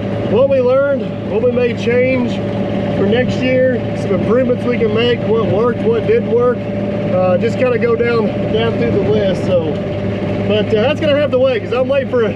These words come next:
a birthday party and a few other things, so I need to get out of here before I get disowned by the family. But hopefully you guys enjoyed this video. If you did, give it a big old thumbs up. You don't wanna miss out on my thoughts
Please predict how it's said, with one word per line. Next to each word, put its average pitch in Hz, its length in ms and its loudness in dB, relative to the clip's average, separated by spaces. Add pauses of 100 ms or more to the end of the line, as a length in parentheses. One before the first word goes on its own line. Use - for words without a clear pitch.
(140)
a - 40 -4
birthday 269 420 2
party 262 440 0
and - 640 -4
a - 40 0
few 262 180 0
other 262 220 4
things, 254 340 0
so 233 100 -2
I 247 40 2
need 247 120 0
to 214 60 0
get 226 140 2
out 233 100 0
of 214 40 0
here 220 140 2
before 214 160 0
I 208 60 2
get 214 180 0
disowned 214 400 2
by 196 120 0
the 180 100 -2
family. 196 260 2
But 175 100 0
hopefully 269 280 0
you 254 60 0
guys 254 220 0
enjoyed 226 280 -2
this 226 140 0
video. 233 320 0
If 214 100 0
you 202 80 -2
did, 226 260 2 (640)
give 254 140 2
it 254 60 2
a 233 40 0
big 233 160 0
old 226 180 0
thumbs 226 300 0
up. 233 220 0 (320)
You 196 80 0
don't 233 160 2
wanna 214 140 2
miss 220 220 0
out 240 140 0
on 208 80 0
my 196 120 0
thoughts 240 460 -2